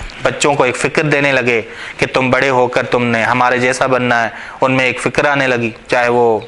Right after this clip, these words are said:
اہل اسلام سے تعلق ہو، اہل سنت ہو یا اہل تشیع ہو، دونوں، دونوں سے یہ کام کرنے لگے۔ ٹھیک، سیوفکم علی اوانککم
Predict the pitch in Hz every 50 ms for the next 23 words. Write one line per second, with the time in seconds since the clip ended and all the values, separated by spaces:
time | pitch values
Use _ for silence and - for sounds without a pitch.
0 | - - - - - - - 139 139 139 147 147 139 - 139 135 139 151 160 -
1 | - 147 147 131 123 123 131 127 - 123 117 117 117 117 127 127 123 - 131 131
2 | 139 147 151 156 147 156 156 - - - - - 139 131 131 131 127 123 131 120
3 | - 139 135 131 123 123 127 135 151 165 170 156 139 139 147 156 170 180 180 -
4 | 160 147 139 - - 120 117 113 - 113 107 107 101 98 98 - - - - -
5 | - - - - - - - - - - - - - - - - - - - -
6 | - - - 165 165 165 165 - - - - - - - - - - 143 147 165
7 | 175 170 185 165 - 165 151 151 147 147 143 139 139 147 160 165 151 151 147 160
8 | 143 - 160 160 160